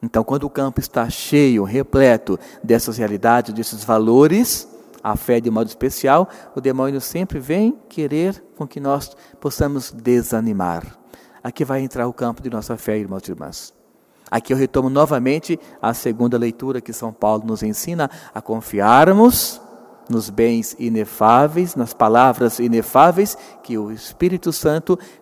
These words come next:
colhe de nós e leva até o Pai. E a partir daí, claro, a nossa vida tem toda uma outra conotação, tem toda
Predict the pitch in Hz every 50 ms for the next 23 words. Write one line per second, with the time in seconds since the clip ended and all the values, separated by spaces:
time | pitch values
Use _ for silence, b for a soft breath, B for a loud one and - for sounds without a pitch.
0 | B _ _ - 143 156 180 214 240 226 208 151 160 147 139 135 135 156 202 247
1 | - - - - - - - - - - - - - - 151 143 123 120 120 123
2 | 123 113 117 113 - - 104 101 104 98 - _ - 95 92 90 87 85 - _
3 | _ _ _ _ _ _ _ _ _ _ _ _ _ _ _ _ - 117 107 -
4 | - 104 107 117 - - 127 120 127 113 113 127 143 143 - 127 110 110 110 107
5 | 98 - B B B B B B - 104 110 113 107 107 107 - 123 104 98 113
6 | 113 117 113 110 - 113 107 - _ - 135 139 147 139 139 131 127 131 123 113
7 | 110 107 110 110 113 107 104 - 110 107 107 101 - 107 101 - - 101 104 -
8 | 110 110 - 123 131 123 135 127